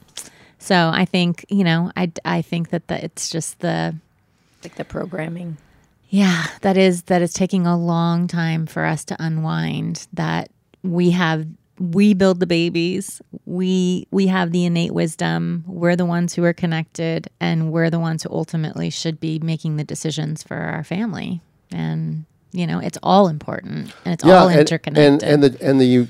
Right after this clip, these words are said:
Speaker 3: current recommendation for mono-die twins is to begin, you know, testing. Well, first of all, have serial testing through the pregnancy because of the risk of, uh, twin-twin
Speaker 2: Twin-twin.
Speaker 3: transfusion syndrome.
Speaker 1: Yeah, I mean, and that's a real consideration, you know, when you
Speaker 3: Right.
Speaker 1: yeah, yeah.
Speaker 3: And even though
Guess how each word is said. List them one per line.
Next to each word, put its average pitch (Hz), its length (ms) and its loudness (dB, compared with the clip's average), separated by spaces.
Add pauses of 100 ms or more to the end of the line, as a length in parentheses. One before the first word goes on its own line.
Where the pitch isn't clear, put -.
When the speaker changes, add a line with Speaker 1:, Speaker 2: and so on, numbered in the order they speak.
Speaker 3:
current 190 220 4
recommendation 131 640 6
for 107 160 2
mono-die 101 640 4
twins 131 400 2
is 92 120 -8
to 98 100 -6
begin, 98 500 2 (720)
you 120 100 2
know, 98 160 4
testing. 104 720 0
Well, 110 140 6
first 135 320 0
of 110 40 2
all, 104 100 6
have 107 140 4
serial 135 440 4
testing 113 360 0
through 120 180 0
the 98 80 2
pregnancy 107 520 -2
because 90 320 -4
of 85 80 -6
the 87 100 0
risk 87 300 0
of, 76 240 -4 (640)
uh, 85 280 -6 (220)
twin-twin 95 220 -2
Speaker 2:
Twin-twin. 98 240 -2
Speaker 3:
transfusion 87 640 -4
syndrome. - 520 -12 (120)
Speaker 1:
Yeah, 202 260 -2
I 208 140 0
mean, 233 160 4
and 247 120 4
that's 294 220 0
a 254 60 -4
real 254 180 2
consideration, 185 840 -2
you 185 140 -4
know, 170 200 -2
when 190 160 -2
you 160 60 6
Speaker 3:
Right. 175 280 6
Speaker 1:
yeah, 214 280 -2 (180)
yeah. 113 380 6
Speaker 3:
And 104 140 2
even 127 280 6
though 113 560 8